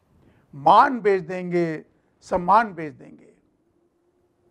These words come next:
मान तो खुद का रखते नहीं हैं, दूसरे को मान देते नहीं हैं, और सम्मान भी देना उन्होंने बंद कर दिया है। आए दिन गालियों पर, आप टेलीविजन पर देखिए, आप वर्तमान पत्रों में देखिए, व्याख्यानों में देखिए,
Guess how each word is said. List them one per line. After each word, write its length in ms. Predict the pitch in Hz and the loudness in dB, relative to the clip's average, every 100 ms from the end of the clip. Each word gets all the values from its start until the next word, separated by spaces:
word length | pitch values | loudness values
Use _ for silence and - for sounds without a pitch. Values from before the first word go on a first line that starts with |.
| _ _ _ _ _ _ _ _ _ _ _ _ _ _ _ _ _ _ _ - | _ _ _ _ _ _ _ _ _ _ _ _ _ _ _ _ _ _ _ 0
मान 260 | 160 208 233 | 6 6 4
तो 120 | 202 | -10
खुद 160 | 185 175 | -14 -4
का 120 | 226 | -2
रखते 300 | 202 - 254 | -2 -4 -4
नहीं 140 | 247 | -4
हैं, 300 | 208 160 - _ _ _ 156 | -6 -10 -14 _ _ _ -10
दूसरे 280 | 190 254 240 | -4 -2 0
को 140 | 226 | 2
मान 220 | 220 196 | 0 0
देते 280 | 160 190 254 | -4 -4 -4
नहीं 180 | 240 190 | -4 -4
हैं, 400 | 175 147 - _ _ | -6 -8 -14 _ _
और 100 | 175 | -8
सम्मान 420 | - 190 208 254 240 | -4 2 4 4 0
भी 80 | |
देना 200 | 214 208 | -4 -4
उन्होंने 240 | 208 196 196 | -4 -8 -8
बंद 240 | 165 180 | -8 -8
कर 120 | 165 | -10
दिया 220 | 143 151 139 | -12 -8 -8
है। 260 | 135 131 _ _ _ - | -8 -12 _ _ _ 0
आए 200 | 190 220 | 2 2
दिन 180 | 208 208 | 0 -4
गालियों 340 | 170 185 208 202 | -2 0 0 -2
पर, 120 | 180 | -2
आप 140 | 165 | -4
टेलीविजन 400 | 180 196 190 190 | -6 -10 -8 -8
पर 140 | 180 165 | -8 -10
देखिए, 500 | 165 175 165 160 _ _ _ - | -10 -10 -12 -12 _ _ _ -2
आप 140 | 170 | 0
वर्तमान 340 | 175 170 196 220 | 0 -2 -2 -2
पत्रों 260 | 196 190 | -8 -10
में 140 | 185 165 | -10 -8
देखिए, 480 | 160 175 170 147 - _ _ _ - | -8 -4 -6 -6 -14 _ _ _ -2
व्याख्यानों 420 | 175 - 233 240 | -2 0 -2 -2
में 120 | 208 | -2
देखिए, 380 | 180 - 180 | -4 -2 -4